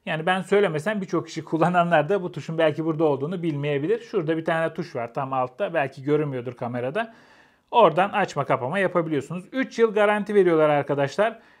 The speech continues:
Bunun yanında beyaz piksel, yani parlak piksel garantisi de veriyorlar. Servis geldiği zaman bakarsınız filan.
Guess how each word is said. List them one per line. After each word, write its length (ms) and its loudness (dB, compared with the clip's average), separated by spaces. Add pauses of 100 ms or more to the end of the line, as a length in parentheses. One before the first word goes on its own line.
(160)
Bunun 180 0
yanında 460 0
beyaz 280 2
piksel, 300 -2
yani 180 -2
parlak 460 2
piksel 340 0
garantisi 420 0
de 100 2
veriyorlar. 340 -2
Servis 440 0
geldiği 340 2
zaman 320 -2
bakarsınız 580 0
filan. 300 -6